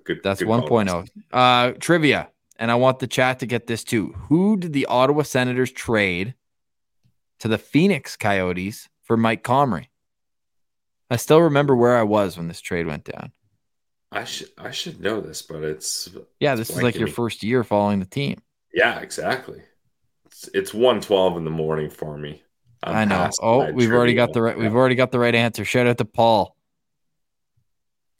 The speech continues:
Speaker 1: Oh, I never would have got that. I can't even
Speaker 2: Alexei Kagorodov.
Speaker 1: I can't even say that name, so. <laughs>
Speaker 2: Alexei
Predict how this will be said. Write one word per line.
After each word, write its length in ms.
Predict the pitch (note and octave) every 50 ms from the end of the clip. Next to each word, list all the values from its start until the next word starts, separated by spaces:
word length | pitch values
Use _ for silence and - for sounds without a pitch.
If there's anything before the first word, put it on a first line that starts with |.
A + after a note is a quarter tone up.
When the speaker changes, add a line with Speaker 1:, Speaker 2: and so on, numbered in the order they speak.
| _ _ _ _ _ _ _ _ _ _ _ _ _ _ _ _ _ _ _
Speaker 1:
Oh, 160 | F2+ F2 E2 D#2
I 100 | D2+ D2+
never 440 | D#2 D#2+ E2+ F2+ F2 E2 E2 E2 E2
would 120 | D#2 D#2
have 100 | D#2 D2+
got 240 | D#2+ D2+ D2+ - -
that. 260 | - C#2+ D2 C2 - _ _
I 80 | F2+
can't 160 | A2+ A#2+ A#2+
even 60 | A#2+ C3
Speaker 2:
Alexei 460 | C3 C#3 - E3 - D#3+ D#3+ E3+ D#3+
Kagorodov. 1300 | - - - - G#2+ G#2+ C3 C3 C#3+ D3 C#3+ C3 B2 - B2+ C3 C3 A#2+ G#2+ F#2+ F2+ E2+ D#2 D#2 C#2 - -
Speaker 1:
I 40 |
can't 180 | - - B2 A2
even 160 | F#2+ E2+ D#2+
say 380 | - - - - G#2+ G2+ G2+ G2
that 240 | F#2+ F#2+ G2 F#2 F#2
name, 280 | F2+ E2+ D#2+ D#2 D2+ -
so. 380 | - - - E2 D#2 D#2 - - - - D3+ - - - F3 F3 - G3 F#3+ -
<laughs> 540 | - A#2 - - _ _ - - _ _
Speaker 2:
Alexei 720 | - G#2+ A2 A2 A2+ - - - - C3+ C3+ C#3 C#3 C#3+